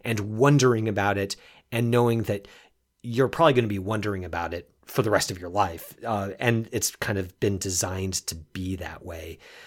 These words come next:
Uh, I don't know. I just, I, I really like how, um, it, it feels like Frank Perry was kind of going for broke in the way he, he, he built this picture. It feels very much like a, a movie that's just like,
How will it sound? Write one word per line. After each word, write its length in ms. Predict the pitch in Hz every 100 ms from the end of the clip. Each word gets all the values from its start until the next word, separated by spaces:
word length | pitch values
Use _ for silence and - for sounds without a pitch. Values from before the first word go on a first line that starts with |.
| - -
Uh, 320 | 123 113 107 -
I 80 | -
don't 100 | 165
know. 140 | 165 123
I 120 | 127
just, 260 | 127 - - - - - -
I, 300 | 110 127 110 113 _ _ _ _
I 320 | 127 120 120 117
really 480 | 110 123 190 214
like 680 | 156 131 131 127 - - - -
how, 760 | - 127 107 104 101 95 92 _ -
um, 640 | 120 104 98 92 92 95 _ _ _
it, 220 | 117 123 131
it 200 | 131 -
feels 240 | 240 233
like 160 | 151 -
Frank 300 | - 139 147
Perry 180 | - 120
was 120 | 110
kind 140 | 127
of 140 | 101 92
going 240 | 98 107
for 160 | - 98
broke 540 | 90 90 113 143 - -
in 140 | 139
the 80 | 123
way 120 | 127
he, 260 | - 127 113
he, 260 | - 107 - _ -
he 340 | 113 107 113 - _ _ _ _ - -
built 260 | 123 123
this 220 | 117 101 -
picture. 520 | - 104 - 123 120 - - -
It 120 | 147
feels 240 | 262 220
very 180 | 156 165
much 200 | 143 135
like 180 | 127 110
a, 180 | 110 107
a 60 | 117
movie 280 | 123 113 107
that's 220 | 101 -
just 140 | -
like, 160 | 95